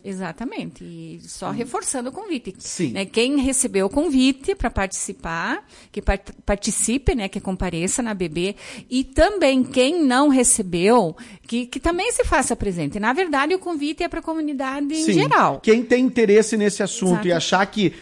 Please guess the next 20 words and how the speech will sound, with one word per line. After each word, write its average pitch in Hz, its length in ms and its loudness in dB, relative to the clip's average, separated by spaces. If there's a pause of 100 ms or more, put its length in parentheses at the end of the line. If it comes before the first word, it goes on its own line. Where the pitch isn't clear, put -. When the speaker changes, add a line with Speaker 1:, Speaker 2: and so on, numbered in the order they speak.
(120)
Speaker 2:
o 151 120 -2
que 185 120 -2
vai 165 220 4
estar 185 460 2
sendo 170 260 0
colocado 170 460 2
à - 20 0
discussão 165 520 0
é 165 100 6
importante 180 600 2
pra 160 280 0
si 190 200 -4
próprio 175 440 2
ou - 20 -2
pro 165 160 -6
seu 160 160 0
trabalho, 190 480 2 (280)
já 170 160 -2
sinta-se 175 360 -4
convidado. 160 460 -8